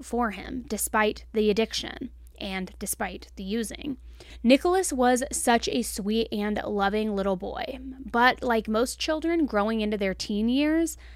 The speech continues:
things got harder at home. He was no stranger to trouble, and by the time that he was thirteen, he had a track record that included several encounters with the law.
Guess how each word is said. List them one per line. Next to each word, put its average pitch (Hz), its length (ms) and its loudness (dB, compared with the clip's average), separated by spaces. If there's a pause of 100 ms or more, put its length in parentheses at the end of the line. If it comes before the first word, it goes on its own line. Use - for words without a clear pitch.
(120)
things 247 260 2
got 269 240 2
harder 208 340 2
at 208 100 -2
home. 254 440 -2 (420)
He 262 140 0
was 240 180 2
no 302 160 6
stranger 254 480 0
to 233 80 0
trouble, - 500 -6
and 220 240 -2
by 214 120 2
the 202 100 -2
time 220 240 -2
that 226 60 -2
he 220 140 -4
was 208 180 -4
thirteen, 233 640 0
he 247 300 -4
had 226 140 0
a 220 60 2
track 262 380 0
record 208 340 0
that 202 140 2
included 220 640 0
several 285 420 2
encounters 185 580 -2
with 190 240 -8
the 196 120 -4
law. 226 360 0